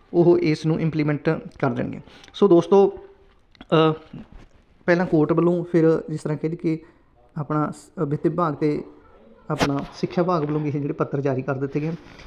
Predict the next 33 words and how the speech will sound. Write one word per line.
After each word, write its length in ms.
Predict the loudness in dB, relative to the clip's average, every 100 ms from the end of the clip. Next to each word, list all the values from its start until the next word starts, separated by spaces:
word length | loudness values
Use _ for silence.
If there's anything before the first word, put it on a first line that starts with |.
| -4
ਪਰ 120 | -2 0
ਪਤਾ 240 | 0 2
ਨਹੀਂ 120 | 0
ਕਿਉਂ 340 | 2 0 0 -4 -14 _ -4
ਡੀ 220 | 2 6
ਓ 220 | 8 6
ਜਿਹੜੇ 200 | 6 2
ਹੈਗੇ 220 | 2 0
ਆਪਣੇ 260 | -2 -2 -4
ਆਪ 200 | -2 -2
ਨੂੰ 260 | -2 -2 -6 -14 -4
ਡੀ 180 | -2 0
ਸੀ 160 | -2
ਕਹਿ 180 | 0 0
ਦਈਏ 280 | 0 0 0
ਜਾਂ 120 | 0
ਪ੍ਰਧਾਨ 340 | -2 -2 0 0
ਮੰਤਰੀ 260 | 0 -2
ਸਮਝ 260 | -2 -2 0
ਬੈਠੇ 300 | -2 0 -2
ਹੈ, 120 | -2 -10 -20 _ -12
ਜਿਹੜਾ 460 | 0 2 4 2 -2
ਉਹ 420 | -2 4 4 4 2
ਹਾਲਾਂਕਿ 280 | -2 0 0
ਉਹਨਾਂ 120 | 0
ਨੇ 80 | 0
ਕੋਈ 120 | -2
ਆਪਣੀ 180 | -2 2
ਜੇਬ 180 | 2
ਦੇ 80 | 2
ਵਿੱਚੋਂ 200 | 0 0
ਨਹੀਂ 100 | 0
ਦੇਣਾ, 140 | -2